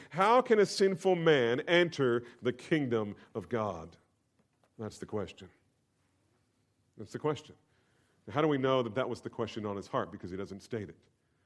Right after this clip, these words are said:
We know that it was, was, was in the range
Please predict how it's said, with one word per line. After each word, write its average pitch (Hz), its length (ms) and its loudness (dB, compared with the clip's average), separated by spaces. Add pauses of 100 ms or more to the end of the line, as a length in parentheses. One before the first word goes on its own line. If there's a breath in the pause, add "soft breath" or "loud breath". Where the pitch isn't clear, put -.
(1000)
We 110 120 -4
know 160 380 10
that 139 160 4
it 143 80 2
was, 127 440 -2 (360)
was, 123 280 -4
was 123 200 -2
in 156 200 0
the 175 80 6
range 156 880 4